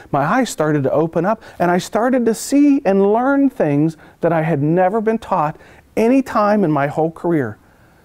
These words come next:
And then I wondered, "How did I miss this? I've taken a lot of classes. How did I miss the class where they taught about this and this and this and this?" And then I realized I didn't miss any classes.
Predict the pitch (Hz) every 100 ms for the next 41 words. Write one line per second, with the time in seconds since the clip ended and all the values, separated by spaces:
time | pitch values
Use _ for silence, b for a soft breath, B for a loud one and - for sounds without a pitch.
0 | b 220 285 277 277 262 240 B - 359
1 | 403 349 262 330 440 - 143 85 - -
2 | b b b b - 381 392 214 190 185
3 | 262 240 - 320 403 - - 269 349 339
4 | 311 330 349 254 - 180 170 185 185 -
5 | 247 233 214 175 214 190 - B B 190
6 | 185 196 185 - - 185 185 175 170 160
7 | 147 - 170 269 208 175 208 226 262 285
8 | - b b b b b 143 262 269 156
9 | - 120 - 117 131 - 262 -